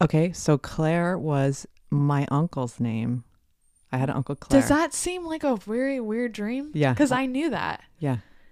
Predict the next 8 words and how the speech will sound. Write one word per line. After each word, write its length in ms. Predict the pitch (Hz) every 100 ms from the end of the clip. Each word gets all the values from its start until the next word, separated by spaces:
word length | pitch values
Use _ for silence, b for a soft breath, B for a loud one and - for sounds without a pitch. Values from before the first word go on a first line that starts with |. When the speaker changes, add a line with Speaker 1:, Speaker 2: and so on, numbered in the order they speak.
| b b _
Speaker 2:
So 300 | - 269 269
I'm 100 | 247
Speaker 1:
I 120 | 247
had 120 | 233 143
Speaker 2:
like, 80 |
Speaker 1:
Uncle 200 | 131 131
Claire. 360 | 131 131 127 117 - _ _ _ _ _ _ _ _ _ -
Speaker 2:
"What?" 380 | 254 349 -